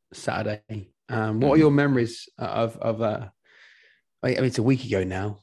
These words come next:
Speaker 1: Can, can you, can you, can you go back? <laughs> Can you go that far
Speaker 2: Probably
Speaker 1: back at
Speaker 2: not.
Speaker 1: your
Speaker 2: Be-,
Speaker 1: age?
Speaker 2: being a typical, <laughs> I'll behave yourself, but being a typical male, let alone, uh,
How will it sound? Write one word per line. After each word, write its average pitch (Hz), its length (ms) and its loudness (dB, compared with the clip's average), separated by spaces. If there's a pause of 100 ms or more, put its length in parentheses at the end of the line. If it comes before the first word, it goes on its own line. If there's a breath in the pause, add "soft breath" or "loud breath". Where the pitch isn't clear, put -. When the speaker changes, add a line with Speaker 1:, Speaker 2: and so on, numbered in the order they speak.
(120)
Speaker 1:
Can, - 120 -12
can - 200 -4
you, 127 140 -2
can - 200 -4
you, 127 240 -2
can 131 100 0
you 127 60 0
go 139 140 4
back? 139 220 -2
<laughs> - 240 -6
Can - 120 0
you 143 120 2
go 139 60 4
that 131 180 0
far 131 100 4
Speaker 2:
Probably 123 260 6
Speaker 1:
back 113 80 6
at - 40 6
Speaker 2:
not. 139 140 4
Speaker 1:
your 139 100 -4
Speaker 2:
Be-, 139 60 8 (100)
Speaker 1:
age? - 180 -10 (280)
Speaker 2:
being 113 180 6
a - 40 2
typical, 90 460 2
<laughs> 107 100 4
I'll 101 100 2
behave 85 400 2
yourself, 76 420 0
but 85 140 2
being 95 160 4
a 82 40 2
typical 80 380 -2
male, 78 300 2
let 78 180 2
alone, 73 480 0
uh, 71 460 0